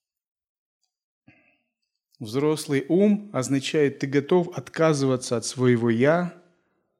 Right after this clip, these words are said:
от своих маленьких личных интересов. И ты готов расти,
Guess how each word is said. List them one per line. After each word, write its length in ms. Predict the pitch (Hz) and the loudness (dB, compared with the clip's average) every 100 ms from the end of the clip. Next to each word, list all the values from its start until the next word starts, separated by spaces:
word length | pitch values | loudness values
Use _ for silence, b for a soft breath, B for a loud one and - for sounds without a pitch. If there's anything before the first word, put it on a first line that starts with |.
| _ _ _ _ _ _ _ _ - | _ _ _ _ _ _ _ _ -8
от 180 | 135 - | -6 -2
своих 320 | 139 143 139 | 0 0 0
маленьких 640 | 151 170 151 135 117 - | 2 4 4 4 0 0
личных 500 | 143 147 - 135 - | 2 2 0 0 2
интересов. 680 | 139 131 123 131 - 123 - _ _ _ _ _ _ _ _ _ _ _ _ _ _ _ _ | 0 0 0 -2 -4 -10 -14 _ _ _ _ _ _ _ _ _ _ _ _ _ _ _ _
И 80 | - | -14
ты 160 | 127 131 | -8 -2
готов 380 | 139 139 131 | 0 0 0
расти, 580 | 120 123 - - 190 202 | 0 0 -2 -4 -4 -4